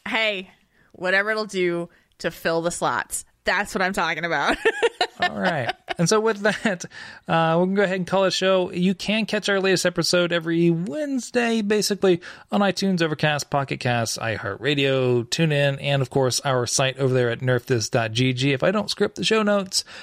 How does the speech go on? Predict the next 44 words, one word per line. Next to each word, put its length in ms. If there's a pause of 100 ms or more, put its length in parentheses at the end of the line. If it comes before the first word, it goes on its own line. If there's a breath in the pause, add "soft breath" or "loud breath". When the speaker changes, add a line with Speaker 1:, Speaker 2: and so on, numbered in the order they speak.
(160 loud breath)
Speaker 2:
and 380
make 240
everybody 400
wonder 260
what 140
the 80
hell 200
just 180
happened, 400 (440 loud breath)
uh, 300
if 80
you 80
do, 640
uh, 240
get 220
a 20
chance, 300 (240)
please 260
drop 240
by 120
iTunes, 600
give 160
us 120
a 60
review. 500 (300 loud breath)
Uh, 100
that, 240
that 100
helps 240
people 280
discover 400
the 80
show. 640 (300)
Tell 140
people 600
that, 440
uh, 260
hey, 360 (240)
don't 200
set 200
your 80
expectations 680
too 140
high, 560